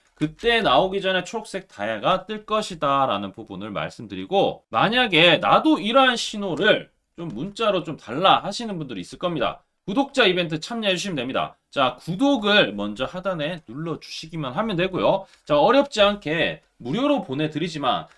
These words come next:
선착순이에요. 삼백 건. 그래서 지금 보시자마자 바로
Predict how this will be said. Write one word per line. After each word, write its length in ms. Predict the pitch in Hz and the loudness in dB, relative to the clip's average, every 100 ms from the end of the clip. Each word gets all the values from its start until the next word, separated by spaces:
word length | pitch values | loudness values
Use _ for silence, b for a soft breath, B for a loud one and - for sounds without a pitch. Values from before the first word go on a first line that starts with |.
| b | b
선착순이에요. 760 | - 285 285 302 - 180 95 | -2 0 2 0 0 -4 -4
삼백 420 | 160 - 262 247 - | -8 -6 -2 -2 -4
건. 160 | 156 - | -8 -8
그래서 200 | - 185 | -4 -4
지금 340 | - 196 277 233 | -2 -2 0 -2
보시자마자 1000 | - 160 202 285 262 220 135 165 202 202 | -2 -2 0 2 4 4 4 6 4 4
바로 520 | - 127 123 185 | -2 -2 0 -2